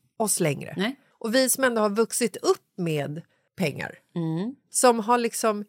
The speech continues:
Speaker 1: hittat pengar på gatan.
Speaker 2: Ja.
Speaker 1: Gud, vilken nostalgiavsnitt det här blev.
Speaker 2: Verkligen.
Speaker 1: Vi pratar bara om hela vår uppväxt.
Speaker 2: Mm.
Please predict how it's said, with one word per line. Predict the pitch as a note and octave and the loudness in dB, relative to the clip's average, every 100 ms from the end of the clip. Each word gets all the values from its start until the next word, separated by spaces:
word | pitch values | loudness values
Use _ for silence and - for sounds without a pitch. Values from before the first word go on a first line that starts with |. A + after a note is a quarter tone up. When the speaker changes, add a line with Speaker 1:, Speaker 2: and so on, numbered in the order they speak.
| _ | _
Speaker 1:
hittat | - B3+ _ A3 G#3+ - | -6 -6 _ -2 -2 -2
pengar | A#3 G#3 G3+ F#3+ | -2 0 -2 -4
på | - | -4
gatan. | G3 C4 G#3 - - A#3 F3+ - - | 2 2 2 -2 0 0 0 -10 -16
Speaker 2:
Ja. | - - - - | -20 -20 -18 -4
Speaker 1:
Gud, | C4 | -2
vilken | F3+ F3+ E3 | -2 0 0
nostalgiavsnitt | F3 - F3 E3 A#3+ A#3 C3 C3+ - - A4+ - | -2 -4 -6 -6 -6 -6 -6 -2 -2 -2 -8 -8
det | D3 | -8
här | C#3+ | -8
blev. | D3 D#3+ D#3+ - | -10 -12 -14 -12
Speaker 2:
Verkligen. | G#3+ - - - C4+ - - - | -12 -12 -20 -16 -14 -14 -12 -4
Speaker 1:
Vi | B3+ | -2
pratar | C4+ B3 A3+ | -2 -4 -2
bara | C4 G#3 F3+ | 0 0 -2
om | D4 | -4
hela | D4 D#3+ | -4 -4
vår | C#3+ D#3 | -6 -8
uppväxt. | - - - A3 G3 | -10 -8 -4 -2 -2
Speaker 2:
Mm. | C3 D3 F3+ | -4 -8 -8